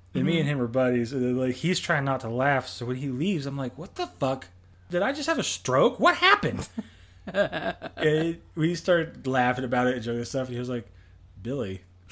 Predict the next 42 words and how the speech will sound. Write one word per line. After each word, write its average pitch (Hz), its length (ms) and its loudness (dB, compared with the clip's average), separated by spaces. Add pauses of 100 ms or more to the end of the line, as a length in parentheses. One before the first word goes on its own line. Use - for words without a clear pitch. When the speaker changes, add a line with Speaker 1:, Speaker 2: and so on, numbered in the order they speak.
Speaker 1:
<laughs> - 1300 -6
what 214 160 -8
if - 160 -16
putting 226 200 -2
your 165 100 -8
hands 170 260 -2
in 160 80 0
a 139 60 0
piranha 151 320 0
tank 160 200 0
is 131 120 -4
the 131 100 0
best 139 560 2
thing 143 320 4
that's 127 260 0
ever 156 340 8
Speaker 2:
<laughs> - 20 8
Speaker 1:
happened 156 400 8
to 160 120 6
anybody?" 143 600 6
Speaker 2:
It's 123 100 4
exfoliating. 247 680 4
Speaker 1:
And 151 160 4
we 165 100 6
just 202 240 4
don't 196 220 8
know. 151 320 2 (280)
We're 151 140 4
just 196 180 6
dumb. 220 180 8
I - 20 10
was 156 100 8
like, 139 160 2
"Yeah, 202 220 8
I 156 80 8
guess 165 200 6
it 175 120 -2
needs 170 180 0
to 156 60 0
go 165 100 4
on 175 60 4
my 160 180 2